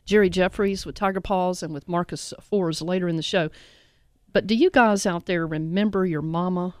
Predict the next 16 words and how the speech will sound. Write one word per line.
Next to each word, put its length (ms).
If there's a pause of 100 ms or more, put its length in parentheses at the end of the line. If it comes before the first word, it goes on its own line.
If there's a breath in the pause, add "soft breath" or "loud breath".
reminding 600
you 100
to 100
clean 400
your 160
room, 720 (200)
clean 240
your 100
plate, 600 (240)
keep 180
your 80
nose 260
clean, 680
all 180
those 140
things? 380